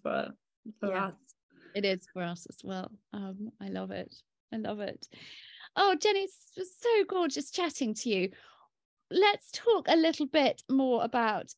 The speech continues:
Speaker 2: juggling work and the children and how you manage that.
Speaker 1: Well, I think that it's an inter-, <laughs>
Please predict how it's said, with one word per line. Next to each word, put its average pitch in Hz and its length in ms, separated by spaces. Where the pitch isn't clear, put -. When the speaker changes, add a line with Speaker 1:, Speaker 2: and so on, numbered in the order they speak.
Speaker 2:
juggling 233 680
work 208 440
and 208 120
the 190 60
children 190 720
and 285 120
how 247 260
you 233 480
manage 208 460
that. 185 320
Speaker 1:
Well, - 480
I 294 120
think 370 520
that 165 300
it's 247 460
an 247 220
inter-, 294 360
<laughs> 311 320